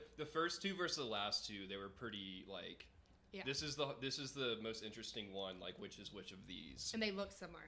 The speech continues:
Speaker 1: 'Cause the, they do look, the texture is very similar, the taste is similar, whereas the, like, you can easily tell the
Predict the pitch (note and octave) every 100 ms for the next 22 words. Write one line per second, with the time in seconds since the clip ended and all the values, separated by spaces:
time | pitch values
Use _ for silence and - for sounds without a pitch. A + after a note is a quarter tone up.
0 | - D#3 C#3 C#3 C3 - C3 B2+ C#3 A2+
1 | A2+ - A#2 D3 C#3+ - C#3+ C#3 C#3 -
2 | C#3 C3 B2+ A#2 - A#2 A#2 A2+ - A#2+
3 | A2 A2 G#2+ G#2 G2+ G2+ F#2+ G#2 G2+ F#2+
4 | G2 F#2+ A2 A#2 G#2+ A#2 A#2+ A#2 - G#2
5 | G#2 G#2 G#2+ G#2 -